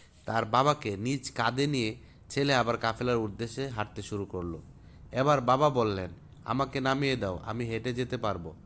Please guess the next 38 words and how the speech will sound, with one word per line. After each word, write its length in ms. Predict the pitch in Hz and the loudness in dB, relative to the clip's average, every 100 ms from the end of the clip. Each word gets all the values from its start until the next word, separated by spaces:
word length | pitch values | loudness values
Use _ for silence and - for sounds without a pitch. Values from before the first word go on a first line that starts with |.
| - - - | -20 -20 -6
তখন 280 | 120 123 143 | -2 0 -2
ছেলে 240 | - 156 160 | 0 0 2
বলল, 340 | 151 123 101 | 2 2 0
"বাবা, 380 | 90 127 131 117 | 2 4 6 4
আমার 200 | 127 139 | 4 0
কোনো 220 | 139 147 | -4 -6
সমস্যা 440 | 143 139 139 131 | -4 -4 -4 -4
হচ্ছে 280 | 117 113 107 | -4 -4 -6
না, 160 | 95 80 - - - - | -6 -8 -14 -20 -20 -6
তোমার 300 | 127 147 143 | 0 4 4
ভার 300 | 117 117 104 - - | 4 4 4 0 -6
এবং 300 | 120 131 113 | -2 -2 0
আল্লাহর 380 | 127 135 135 127 | 0 2 2 0
ইবাদত 320 | 131 123 117 | -2 -2 -4
আমার 240 | - 117 120 | -4 -4 -4
কাছে 240 | 131 131 | -6 -6
সবচেয়ে 440 | 127 120 - 135 127 | -6 -8 -6 -6 -4
প্রিয়।" 220 | 113 92 - - - - - - | -2 -2 -6 -16 -20 -20 -10 -4
একথা 380 | 131 156 147 | -2 0 -2
শুনে 300 | 165 165 160 | -2 -2 -4
কোনো 260 | 156 135 135 | -2 -4 -4
কিছু 280 | 131 127 123 | -6 -6 -4
না 200 | 120 120 | 0 0
বলেই 360 | 117 110 95 | 0 -2 -2
বাবা 320 | 90 117 117 107 | 0 2 4 0
কেঁদে 320 | - 135 131 | -2 -2 -2
ফেললেন 360 | 120 101 90 82 - - _ - | -2 -2 -4 -8 -14 -20 _ -6
এবং 440 | 113 135 120 85 76 | -2 0 0 -2 -2
বাবার 260 | 120 135 | 2 2
চোখের 380 | 131 135 139 156 | 0 -4 -2 -2
পানি 280 | 147 123 110 | 0 -2 -2
ছেলের 380 | - 123 123 113 | -4 -2 -2 -2
মুখের 320 | 113 117 143 | -4 -4 -2
উপর 340 | 120 120 117 | -2 -2 -4
গড়িয়ে 360 | 110 123 127 113 | -2 0 0 0
গড়িয়ে 280 | 107 117 135 | 0 -2 -2
পড়তে 340 | 131 127 120 | -6 -4 -2
লাগলো। 340 | 110 87 82 | -2 -2 -8